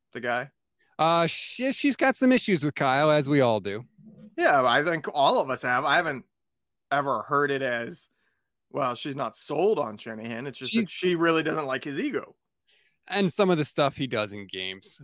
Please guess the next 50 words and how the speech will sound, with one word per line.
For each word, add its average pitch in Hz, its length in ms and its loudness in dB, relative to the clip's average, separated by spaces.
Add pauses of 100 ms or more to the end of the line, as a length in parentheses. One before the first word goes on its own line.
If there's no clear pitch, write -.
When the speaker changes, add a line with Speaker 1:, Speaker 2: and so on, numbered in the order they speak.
(100)
Speaker 2:
Uh, 107 260 -4
John 170 260 2
Shoup 151 280 2
watching 143 280 2
on 123 100 0
YouTube, 127 380 0
finally 139 280 2
a 127 60 2
level-headed 127 600 2
Levin 135 340 2
episode. 131 560 0
He 240 80 2
does 320 220 4
a 302 80 6
show 262 300 4
every 196 240 4
week. 247 340 2
What 247 60 2
do 254 40 0
you 269 60 0
mean, 277 140 4
finally 170 680 4
a 135 80 4
level? 139 380 4
Like, 180 220 -2
Speaker 1:
Probably 208 340 4
Speaker 2:
this 160 60 2
is 143 40 -2
Speaker 1:
live 156 440 6
Speaker 2:
huge. 170 100 0
Speaker 1:
during 147 260 0
the 139 100 -4
day 120 520 -6
is 117 140 -20
what 117 100 -2
Speaker 2:
Yeah, 120 140 2
Speaker 1:
he's 92 60 0
Speaker 2:
we're 104 80 0
Speaker 1:
doing. 139 80 0
Speaker 2:
switching 123 440 -10
on 110 140 -6
that. 117 260 0 (360)
Jedi 143 460 2
says, 131 260 2
"Stats 131 280 2
on 113 100 2
fire." 135 300 2
Yes, 123 280 -2
I 98 140 -2
am. 156 320 2